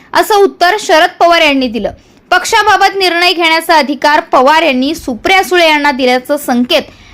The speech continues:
त्यांच्या या उत्तराने गेल्याने दोन्ही पक्ष पुन्हा एकत्र येऊ शकतात,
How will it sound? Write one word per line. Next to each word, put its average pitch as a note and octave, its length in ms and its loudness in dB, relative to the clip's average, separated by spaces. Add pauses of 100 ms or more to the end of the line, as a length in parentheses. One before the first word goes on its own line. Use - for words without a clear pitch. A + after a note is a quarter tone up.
(200)
त्यांच्या F#4+ 320 0
या F#4 200 2
उत्तराने E4+ 560 0
गेल्याने C#4 500 0
दोन्ही C4 440 0
पक्ष - 360 -4
पुन्हा D4 560 0
एकत्र F4+ 360 -2
येऊ D#4+ 200 0
शकतात, D#4 380 -2